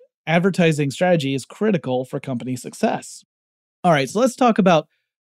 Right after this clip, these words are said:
what Pixel is beyond some lines of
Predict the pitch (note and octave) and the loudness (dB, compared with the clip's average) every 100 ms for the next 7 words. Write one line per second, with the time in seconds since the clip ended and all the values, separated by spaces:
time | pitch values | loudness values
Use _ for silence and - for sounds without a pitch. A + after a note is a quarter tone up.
0 | _ - D3 F3 G3+ - F3 - D#3 - | _ -4 4 4 2 -2 -4 0 -2 2
1 | D#3 C3 B2 - _ - C#3 C#3 C3+ B2+ | 2 0 -2 -12 _ -4 -2 0 -2 -4
2 | C#3+ C3 B2 - _ _ _ - B2+ C3+ | -4 -4 -6 -10 _ _ _ -8 -6 -2
3 | C#3 C3 B2 A#2+ A2+ | -2 -4 -6 -8 -12